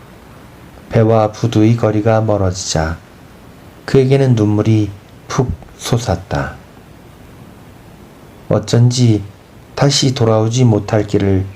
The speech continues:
마지막으로 떠나는 것 같아서 배가 항구를 벗어나 산 모롱이를 돌 때까지 정든 산천을 돌아보며 그는 눈물 지었다.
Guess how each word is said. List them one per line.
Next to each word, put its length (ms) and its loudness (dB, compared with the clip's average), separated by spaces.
마지막으로 800 2
떠나는 460 0
것 200 0
같아서 600 -6
배가 300 2
항구를 520 0
벗어나 520 -2
산 400 2
모롱이를 540 2
돌 200 -2
때까지 580 -2
정든 540 0
산천을 580 0
돌아보며 680 -2
그는 440 0
눈물 380 4
지었다. 580 -4